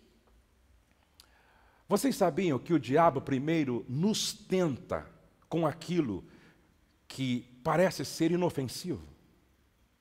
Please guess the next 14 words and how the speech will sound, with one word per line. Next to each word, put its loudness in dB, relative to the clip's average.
Um 8
viciado 6
em 0
cocaína, 0
ele 4
não 4
começou 0
usando -2
cocaína. -6
Ele 2
começou -2
tomando 2
uma 2
cerveja, 2